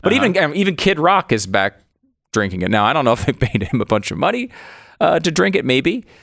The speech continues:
Speaker 1: But, like, there is an advantage in this, let's call it this, this, this, uh, wing of the culture war, to send messages to advertisers that, "Hey, if you do something that is off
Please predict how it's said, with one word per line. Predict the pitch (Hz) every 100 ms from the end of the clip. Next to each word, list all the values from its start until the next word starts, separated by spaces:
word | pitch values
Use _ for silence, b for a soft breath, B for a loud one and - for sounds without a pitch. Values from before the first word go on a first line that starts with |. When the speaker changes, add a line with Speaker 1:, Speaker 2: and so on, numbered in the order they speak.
| b b
Speaker 1:
But, | - 185
like, | 190 - -
there | 160 185
is | 247
an | 294
advantage | 190 175 175 139 -
in | 170 185 165
this, | 151 - - - -
let's | 139 -
call | 156 143
it | 117
this, | 127 120
this, | 123 139 117
this, | 113 - 117 135 123
uh, | 113 104 104 113
wing | 110 135 160 156
of | 117
the | 123
culture | 135 139 123 98
war, | 85 92 101 b b b b -
to | 170
send | - 220 220
messages | 190 175 139 131 117 - - -
to | 196 202
advertisers | 143 143 131 - 110 104 104 101
that, | - 110 98 b b b b -
"Hey, | - 202 170 - - -
if | 185 254 294 - - _ _ _
you | 165 196 180 135 117 - 107 - - 131 123
do | 180 226
something | - 190 160 143 131
that | 123
is | 120 -
off | 113 170 185 - -